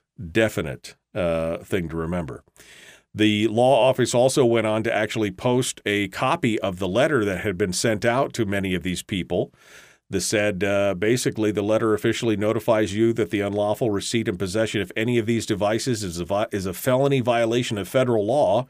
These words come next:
and that devices that are unlawfully received or possessed are subject to seizure and forfeiture.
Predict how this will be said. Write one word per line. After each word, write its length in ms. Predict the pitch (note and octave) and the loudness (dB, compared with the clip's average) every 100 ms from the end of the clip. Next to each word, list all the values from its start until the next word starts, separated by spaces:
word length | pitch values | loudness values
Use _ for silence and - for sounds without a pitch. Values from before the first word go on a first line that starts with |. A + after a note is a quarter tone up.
| _ - - - _ | _ -20 -20 -20 _
and 120 | G2+ G2+ | -4 -2
that 80 | |
devices 500 | F#2 F#2 A2+ A#2+ A#2 | -2 0 2 2 0
that 120 | G#2 A2 | -2 -2
are 140 | G#2+ | 0
unlawfully 640 | A#2+ A#2+ A#2 B2 B2 G#2+ | 0 2 0 0 0 0
received 440 | G#2 G2+ B2 A#2+ A2+ | 0 -2 0 0 0
or 40 | |
possessed 480 | - G2+ A2 B2 - | -2 0 2 2 0
are 60 | G#2+ | -2
subject 380 | A#2+ A2 F#2+ | -2 -2 -6
to 80 | A2 | -6
seizure 440 | - D3 C#3+ A#2+ A2+ | -2 2 2 2 0
and 80 | |
forfeiture. 640 | F#2+ C#3 C#3+ A#2 - D#2 | 2 2 2 -2 -4 -6